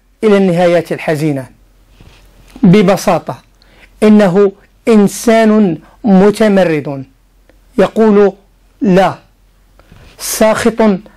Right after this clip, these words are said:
على الأوضاع وعلى مجرياتها. كان يؤمن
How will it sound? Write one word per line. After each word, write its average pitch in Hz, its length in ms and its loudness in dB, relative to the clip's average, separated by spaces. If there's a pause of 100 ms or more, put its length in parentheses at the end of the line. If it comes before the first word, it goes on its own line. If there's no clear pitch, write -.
(140)
على 196 380 0
الأوضاع 190 680 -2 (360)
وعلى 190 360 0
مجرياتها. 185 1000 -4 (960)
كان 220 180 0
يؤمن 208 680 2